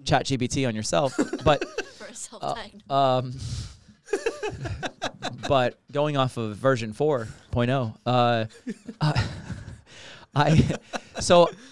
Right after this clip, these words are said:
Speaker 1: I go on Amazon, I find this electrolyte solution that's just, it's not flavored, and it's just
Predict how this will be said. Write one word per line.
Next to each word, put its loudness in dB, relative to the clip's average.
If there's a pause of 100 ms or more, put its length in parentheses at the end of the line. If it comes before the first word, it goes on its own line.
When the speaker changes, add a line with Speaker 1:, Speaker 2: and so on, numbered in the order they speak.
(240)
Speaker 1:
I 6
go 6
on 6
Amazon, 4
I 2
find 0
this -2
electrolyte 2
solution -2
that's -2
just, 0
it's -6
not 0
flavored, 2 (460)
and -4
it's -4
just -2